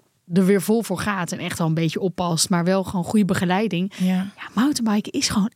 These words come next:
Speaker 1: echt heel erg vet. Het is een soort van achtbaan door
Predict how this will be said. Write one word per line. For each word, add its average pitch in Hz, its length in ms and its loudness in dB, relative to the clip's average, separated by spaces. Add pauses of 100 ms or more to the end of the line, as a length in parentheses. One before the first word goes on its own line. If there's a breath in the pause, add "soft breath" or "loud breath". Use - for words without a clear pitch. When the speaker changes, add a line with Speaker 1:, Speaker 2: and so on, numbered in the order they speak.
Speaker 1:
echt 339 280 2
heel 220 240 4
erg 165 160 -2
vet. - 420 -4 (580 loud breath)
Het - 160 0
is 269 100 4
een 277 80 4
soort 262 160 0
van - 180 -4
achtbaan 202 580 0 (260 loud breath)
door 247 460 2